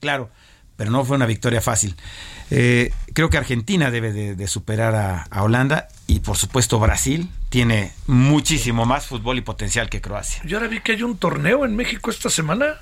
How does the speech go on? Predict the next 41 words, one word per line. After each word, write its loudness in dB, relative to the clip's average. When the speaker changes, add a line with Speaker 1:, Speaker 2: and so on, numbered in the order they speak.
Speaker 2:
de -6
fútbol 0
soccer, -2
¿o -6
qué? -2
Copa 0
por -2
México, -2
una 4
jalada 2
así. 0
Speaker 1:
<laughs> 4
Bueno, 2
es -4
que 2
son -2
los -2
par-, -2
son 0
los 0
torneos 2
de 2
pretemporada, 4
Javier. 2
Speaker 2:
Ah. -4
Speaker 1:
Eh, 4
dentro 4
de 4
tres 0
semanas 4
ya -2
tenemos 4
liga. 0
Speaker 2:
Y 4
va 6
a -2
pasar, 4
no 6
pasó 2
nada, 4
¿no? -2